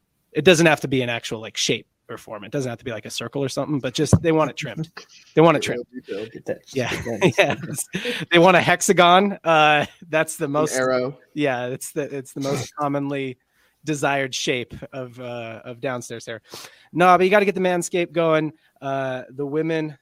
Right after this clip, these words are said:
Speaker 1: your lady will thank you. Uh, go to manscaped dot com, I think is their website,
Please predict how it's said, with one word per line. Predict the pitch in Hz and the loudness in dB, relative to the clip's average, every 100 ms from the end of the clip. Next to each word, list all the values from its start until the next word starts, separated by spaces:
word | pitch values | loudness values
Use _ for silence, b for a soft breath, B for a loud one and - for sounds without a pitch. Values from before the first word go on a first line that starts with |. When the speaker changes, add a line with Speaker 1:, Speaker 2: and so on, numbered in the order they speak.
| 120 | _
Speaker 1:
your | 135 | -8
lady | 151 175 170 | -2 0 0
will | 160 | -2
thank | 160 156 - | -4 -6 -6
you. | 156 151 - b b b | -6 -6 -8 b b b
Uh, | 143 135 135 127 120 _ _ _ _ | -8 -4 -4 -4 -8 _ _ _ _
go | 160 165 | -4 -2
to | |
manscaped | 165 160 156 - 156 156 | -2 -4 -6 -6 -6 -4
dot | 151 139 | -6 -6
com, | - 143 143 147 | -8 -8 -8 -10
I | 143 | -14
think | 151 151 | -14 -14
is | 151 | -14
their | 147 | -12
website, | 143 143 156 151 | -12 -10 -8 -10